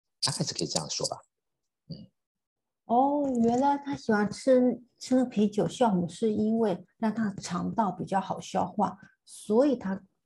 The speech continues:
Speaker 2: 因为吃了啤酒酵母，就开始喜欢吃多一点食物。
Speaker 1: 对，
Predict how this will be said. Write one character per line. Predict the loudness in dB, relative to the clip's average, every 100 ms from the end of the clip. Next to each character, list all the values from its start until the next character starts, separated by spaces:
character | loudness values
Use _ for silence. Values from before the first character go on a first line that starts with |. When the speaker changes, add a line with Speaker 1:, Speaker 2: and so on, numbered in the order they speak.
| _ _ -2
Speaker 2:
因 | 2 4
为 | 2
吃 | 2 0
了 |
啤 | 0
酒 | -4 -4
酵 | 0 -2
母， | -2 -6 _
就 | -4
开 | -2 2
始 | 0 -2
喜 | -2
欢 | 0 0 -2
吃 | -8 -12 -4 -2
多 | 2 2
一 | 2
点 | -2
食 | -6 -8 -8
物。 | -6 -8 _ _ _ _ _ _ _ _ _
Speaker 1:
对， | -2